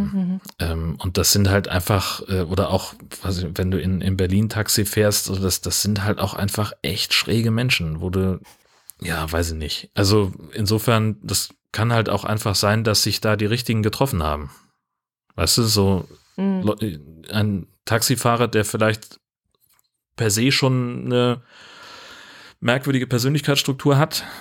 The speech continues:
Speaker 2: trifft auf Fahrgäste, die ähnlich gepolt sind und dann schaukelt sich das so hoch.
Speaker 1: Welches, welches Hau-, Hausrecht hat denn der Taxifahrer? Ich meine, wenn ich da ankomme mit meiner Pommes und meiner Cola vom Mc's oder
Speaker 2: Dann kann er dich
Speaker 1: irgendwie
Speaker 2: selbstverständlich von der Fahrt ausschließen.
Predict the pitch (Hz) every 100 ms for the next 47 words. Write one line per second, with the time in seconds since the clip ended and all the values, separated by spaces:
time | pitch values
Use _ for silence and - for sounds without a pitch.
0 | - - - - 139 143 - 120 127 -
1 | - _ _ _ _ - - 120 135 135
2 | - 139 135 127 - - _ - 131 127
3 | 123 - _ _ _ 131 139 147 - 139
4 | 143 151 - 147 135 135 131 127 127 -
5 | - 131 135 131 127 123 123 135 123 104
6 | - - _ - - - - - _ -
7 | 196 233 254 220 214 226 233 - 196 202
8 | - - 196 254 - 240 247 - 262 294
9 | 339 262 202 196 - 190 190 196 175 -
10 | 220 226 226 226 226 220 233 254 262 262
11 | 240 233 226 220 208 233 285 285 247 226
12 | 220 214 208 - 247 240 233 208 208 233
13 | - 294 - - 214 214 214 - 104 104
14 | 104 - 107 123 117 117 113 120 - 120
15 | 113 110 117 113 107 - - - -